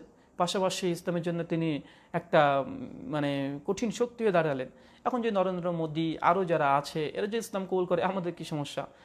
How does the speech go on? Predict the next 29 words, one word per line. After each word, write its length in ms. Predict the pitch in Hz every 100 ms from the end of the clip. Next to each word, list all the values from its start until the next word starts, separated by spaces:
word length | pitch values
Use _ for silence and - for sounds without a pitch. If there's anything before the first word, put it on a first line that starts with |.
| -
আমরা 120 | 180
তার 140 | 185 185
জন্য 140 | 185
হেদায়েতের 340 | 170 180 170 160
দোয়া 140 | 151
করতে 280 | 151 147 143
পারি। 240 | 139 190 - - -
দেখেন, 200 | 185 190
আবু 220 | - 160
সুফিয়ান 440 | 175 - 170 180 165
ছিল, 260 | - 160 151 147 - 185
হিন্দা 320 | 196 190 170
ছিল, 340 | - 151 143 - - -
তার 180 | 170 170
স্ত্রী 420 | 165 165 151 139
হিন্দা, 520 | 151 180 156 143 - 156
যেহেতু 240 | 165 170 165 156 - - -
আমির 240 | 180 190
হামজা 340 | 180 185 175 170
রাদিয়াল্লাহু 420 | 165 160 160 160
তাআলা 200 | 151 151
আনহুর 360 | 160 180 151 170 - - -
কলিজা 340 | 240 247 233
খাওয়ার 340 | 226 185 165 156 -
প-, 120 | 170 147
প্রকল্প 380 | 160 160 151 160
করেছে, 280 | 160 151
কলিজা 260 | 160 160 151
খেয়েছিল, 460 | 139 214 196 175